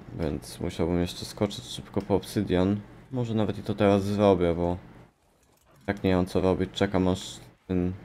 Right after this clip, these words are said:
megalodon się oswoi. E, ogólnie obsydian to wam też od razu pokażę. On się również znajduje przy górach. Są to takie czarne kamienie.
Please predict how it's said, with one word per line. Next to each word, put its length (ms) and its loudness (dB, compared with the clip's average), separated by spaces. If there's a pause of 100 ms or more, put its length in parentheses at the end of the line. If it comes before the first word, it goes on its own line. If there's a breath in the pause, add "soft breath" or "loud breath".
(200)
megalodon 600 6
się 160 2
oswoi. 500 4 (280)
E, 340 4
ogólnie 460 4
obsydian 600 4
to 140 4
wam 160 4
też 220 0
od 100 2
razu 260 4
pokażę. 560 4
On 180 4
się 180 0
również 420 2
znajduje 480 4
przy 200 0
górach. 580 4 (840 loud breath)
Są 100 6
to 100 2
takie 300 4
czarne 440 8
kamienie. 640 8